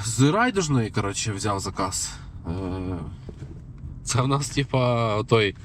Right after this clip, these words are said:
Ж К, е, не західний, коротше, ну, типа там, де Грош, оце, де перемичка, і ото в кінці там є Ж К. І звідти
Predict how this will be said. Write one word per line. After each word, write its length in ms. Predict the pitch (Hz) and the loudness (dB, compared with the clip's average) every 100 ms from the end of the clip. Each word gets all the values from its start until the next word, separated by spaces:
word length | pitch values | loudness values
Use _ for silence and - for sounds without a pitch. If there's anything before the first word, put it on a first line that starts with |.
| - - | -16 -4
Ж 180 | 98 107 | 0 0
К, 380 | 104 127 127 120 - - - - - - - - - - - 95 | 6 8 8 4 0 -14 -18 -16 -14 -12 -12 -12 -12 -12 -12 -10
е, 40 | 95 92 90 85 85 - - - - | -10 -8 -8 -8 -10 -10 -12 -12 -2
не 180 | 95 | 0
західний, 760 | 95 123 131 92 90 87 85 - - | 4 2 2 -2 -2 -4 -6 -8 -8
коротше, 360 | 82 82 - | -6 -6 -4
ну, 180 | 202 202 - - - - - | 0 0 -2 -12 -16 -14 -8
типа 180 | - - | -2 2
там, 180 | - 101 | 4 4
де 80 | 95 | 2
Грош, 400 | 117 180 151 - | 4 4 4 2
оце, 280 | - 98 87 | 2 2 2
де 100 | 92 | 4
перемичка, 560 | 98 110 143 - - | 4 6 4 2 2
і 80 | 87 | 2
ото 300 | 85 - 90 | 2 0 0
в 220 | 85 85 | 0 -6
кінці 360 | - 90 87 - | -8 -6 -4 -2
там 220 | 82 78 | 0 0
є 220 | 87 85 - - | 0 0 -2 -6
Ж 160 | 87 90 | -6 0
К. 220 | 82 76 - - - - - - - - | 2 2 -2 -14 -14 -12 -10 -12 -12 -4
І 60 | 123 | -2
звідти 440 | 120 151 208 185 | 2 0 0 -6